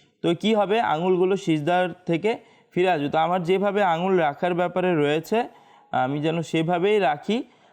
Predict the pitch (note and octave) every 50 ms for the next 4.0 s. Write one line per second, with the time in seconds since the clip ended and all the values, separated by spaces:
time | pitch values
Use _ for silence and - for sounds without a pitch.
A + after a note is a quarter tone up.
0 | _ _ - B2+ B2+ B2+ C3 C3 C3 - - - - - D3+ D#3 D#3 - - -
1 | C3+ C3+ C#3 D3+ E3 E3+ D#3 D#3+ D3+ D#3+ G3 G#3+ - - - - D3+ C#3 C#3+ D#3
2 | D#3 D3+ C#3+ C#3 C#3 A#2 D3 C3+ C3 - - A2+ G#2 - - - G2+ G#2+ A#2 A2+
3 | B2+ B2 B2+ C3+ C#3+ D#3 D3+ D#3+ D#3 D3+ D3+ D#3+ E3+ F3 E3+ E3+ E3+ F3 F#3